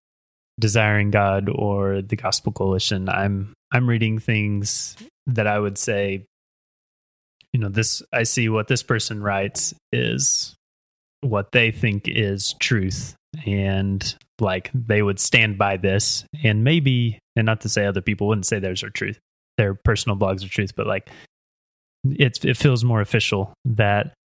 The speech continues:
it would take much more effort for someone to change their mind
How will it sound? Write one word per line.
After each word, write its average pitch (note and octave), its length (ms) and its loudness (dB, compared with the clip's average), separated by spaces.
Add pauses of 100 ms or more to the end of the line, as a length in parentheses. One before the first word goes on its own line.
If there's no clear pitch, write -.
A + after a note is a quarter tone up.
(400)
it B2+ 100 2
would A#2 200 2
take A#2+ 240 2
much C#3 220 2
more B2+ 180 2
effort A2 460 0
for A2 160 0
someone G#2 380 0
to F2 60 -6
change F#2+ 300 -4
their A2 140 -2
mind D#2 420 -4